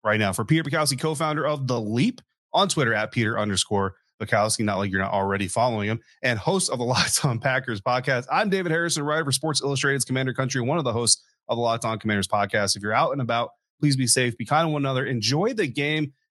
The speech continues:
Thank you for joining us on this crossover Thursday episode on the Locked On Podcast Network, your team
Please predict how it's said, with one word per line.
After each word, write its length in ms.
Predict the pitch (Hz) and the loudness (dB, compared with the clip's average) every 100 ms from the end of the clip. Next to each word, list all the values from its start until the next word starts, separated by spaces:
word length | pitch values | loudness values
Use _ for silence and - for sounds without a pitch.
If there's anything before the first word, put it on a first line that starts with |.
| - | -2
Thank 80 | 135 | 0
you 60 | 131 | 0
for 80 | |
joining 340 | 120 131 127 127 | 0 0 0 0
us 160 | 120 | 0
on 180 | 117 113 | 0 -2
this 140 | 113 107 | 0 0
crossover 540 | - 185 - 170 143 | 0 0 2 0 0
Thursday 300 | 156 143 139 | 0 0 0
episode 320 | 123 - 131 | 0 0 0
on 100 | 117 | 0
the 40 | 107 | 0
Locked 240 | 110 107 | 0 0
On 120 | 104 | -2
Podcast 420 | 113 98 101 95 | -2 -2 -2 -4
Network, 380 | 127 139 175 170 - _ _ _ | -2 -2 -2 -4 -10 _ _ _
your 240 | 120 196 | 0 2
team 280 | 175 120 - | 0 -4 -6